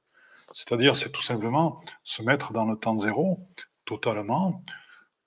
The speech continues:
d'accueillir totalement la personne qui est en face de nous, et puis laisser les fréquences préparer, laisser venir les choses, sans savoir où ça nous conduit, sans savoir où ça en va. Et puis, au fur et à mesure des fréquences que l'on reçoit, ben, le soin se fait, sachant que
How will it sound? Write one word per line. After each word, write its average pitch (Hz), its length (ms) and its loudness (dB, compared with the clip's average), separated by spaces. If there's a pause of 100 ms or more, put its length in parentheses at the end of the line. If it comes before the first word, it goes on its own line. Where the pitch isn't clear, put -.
(160)
d'accueillir 143 540 4
totalement 147 540 4
la 117 120 0
personne 110 420 -6
qui - 120 -6
est - 100 -10
en 110 140 -8
face 110 240 -2
de 104 80 -4
nous, 165 340 0 (220)
et 107 120 -8
puis - 180 -2
laisser 131 340 0
les 117 100 2
fréquences 135 560 -4 (280)
préparer, 123 640 -4
laisser 117 280 -4
venir 113 240 -4
les 113 80 -4
choses, 160 260 -2
sans 139 240 2
savoir 123 320 2
où 117 80 2
ça - 160 -6
nous 110 100 -10
conduit, 110 320 -10
sans 131 160 -8
savoir 113 280 -2
où 107 60 -4
ça - 160 -6
en 110 100 -8
va. 151 180 -4 (380)
Et 135 300 2
puis, - 180 -6
au 98 60 -2
fur 113 240 -2
et 113 40 4
à 110 40 2
mesure 110 300 0
des 101 80 -4
fréquences 113 460 -4
que - 120 -4
l'on 104 140 -4
reçoit, 139 380 -4 (360)
ben, 104 120 -12
le 110 100 -4
soin 131 300 0
se - 180 -2
fait, 180 220 2
sachant 170 540 4
que 170 340 4